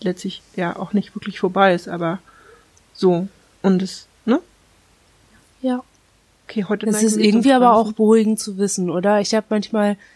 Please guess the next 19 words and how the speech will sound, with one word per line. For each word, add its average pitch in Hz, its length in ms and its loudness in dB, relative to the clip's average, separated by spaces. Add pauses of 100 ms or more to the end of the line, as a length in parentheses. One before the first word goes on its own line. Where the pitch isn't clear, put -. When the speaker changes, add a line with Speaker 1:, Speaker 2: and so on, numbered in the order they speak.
(360)
Speaker 2:
das 196 180 -4
ist 202 100 -6
sowas, 208 380 2
so 208 60 -2
ein 196 100 -2
zusätzlicher 202 640 -2
Stressfaktor 202 720 -2
für - 160 -2
uns 214 260 0
irgendwie, 185 360 -2
dass 190 240 -2
wir 190 100 2
manchmal 185 380 0
Angst 190 260 -4
haben, 185 200 2
dass 180 180 -2
man 185 120 -2
von 185 180 -2
außen 185 480 -2